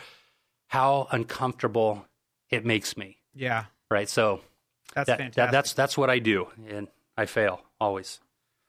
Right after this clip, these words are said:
Speaker 2: I, I love it. I love it. And really that's what it, what it's all about, is that we fail and yet Christ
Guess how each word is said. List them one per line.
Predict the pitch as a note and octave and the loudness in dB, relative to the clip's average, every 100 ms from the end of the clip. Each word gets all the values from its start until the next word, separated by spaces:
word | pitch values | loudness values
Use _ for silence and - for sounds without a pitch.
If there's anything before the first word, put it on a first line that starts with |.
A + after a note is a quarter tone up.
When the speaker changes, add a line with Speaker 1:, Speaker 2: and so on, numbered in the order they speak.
| _ | _
Speaker 2:
I, | C#3+ - | -4 0
I | C#3+ | 0
love | C3+ C#3 | 0 -2
it. | G#2+ - | -4 -4
I | |
love | B2+ C#3+ | 0 0
it. | A#2+ | 0
And | D3 | 0
really | F3 A3 | 4 6
that's | F3 - | 4 4
what | F3+ | 2
it, | D#3+ - | 2 0
what | D#3 | 0
it's | C#3+ - | 0 0
all | C#3+ | -4
about, | B2+ C#3 G#2 | 0 0 0
is | G#2+ | -6
that | C3 A#2+ | -8 -8
we | C3+ | -8
fail | - - D#3 C3 C3+ D3+ | -6 0 2 2 0 -4
and | C3+ B2+ | -10 -4
yet | B2+ - | -4 -4
Christ | - B2 B2+ - | -6 -4 -6 -14